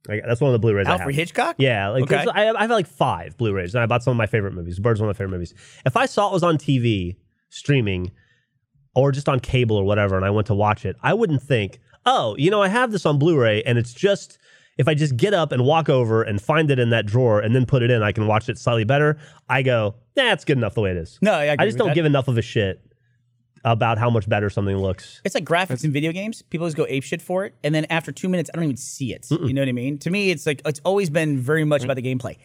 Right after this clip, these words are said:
Speaker 2: That being said, you being the star of Red Dead two,
Speaker 1: I
Speaker 2: recent,
Speaker 1: am the
Speaker 2: recent big hit,
Speaker 1: star of Red Dead two.
Speaker 2: you, you will, you will take pride in this. Uh, I play it on two T Vs. I play it on my treadmill 'cause the open world games I'll play on a treadmill,
Speaker 1: Yeah.
Speaker 2: and then I also play it on the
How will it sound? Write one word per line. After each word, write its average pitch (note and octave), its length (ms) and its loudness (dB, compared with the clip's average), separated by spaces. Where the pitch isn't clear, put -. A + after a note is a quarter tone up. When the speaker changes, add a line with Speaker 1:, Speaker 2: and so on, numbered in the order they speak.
Speaker 2:
That A2+ 160 -8
being G2+ 140 -8
said, D#3 400 -2
you C#3+ 160 -2
being D3 140 2
the B2+ 60 0
star C3 400 0
of A2+ 140 -8
Red B2+ 160 -2
Dead A2+ 200 -4
two, D3+ 320 -2
Speaker 1:
I B2+ 140 2
Speaker 2:
recent, D3+ 80 2
Speaker 1:
am D#3+ 100 2
the D3+ 60 2
Speaker 2:
recent E3 240 2
big C#3+ 100 0
hit, D#3 60 2
Speaker 1:
star F3+ 240 2
of D#3 100 0
Red F3 160 2
Dead D#3+ 160 2
two. D3 180 2
Speaker 2:
you, D3+ 380 -2
you D3 220 0
will, C#3+ 180 0
you C#3 120 0
will C3 100 -4
take C3 160 -4
pride E3+ 240 0
in C#3 80 0
this. A2+ 320 -10
Uh, B2+ 380 0
I C#3+ 140 0
play E3+ 260 0
it E3 120 -2
on C3+ 140 -2
two F#3+ 180 -2
T F3 120 0
Vs. C3+ 180 -6
I G2 40 -12
play D3+ 200 0
it - 140 -8
on B2+ 60 -4
my B2 80 -4
treadmill A#2+ 440 -4
'cause B2+ 140 -8
the C3 60 -2
open C#3+ 220 0
world C3 180 0
games B2 220 -4
I'll A#2 80 -2
play B2 140 -4
on A#2+ 80 -4
a A#2+ 40 -4
treadmill, A2+ 300 -4
Speaker 1:
Yeah. F#2 140 -4
Speaker 2:
and C3+ 80 0
then C#3+ 80 2
I - 20 2
also F3+ 200 0
play D3 180 0
it C3+ 40 0
on B2+ 120 -2
the B2 200 -2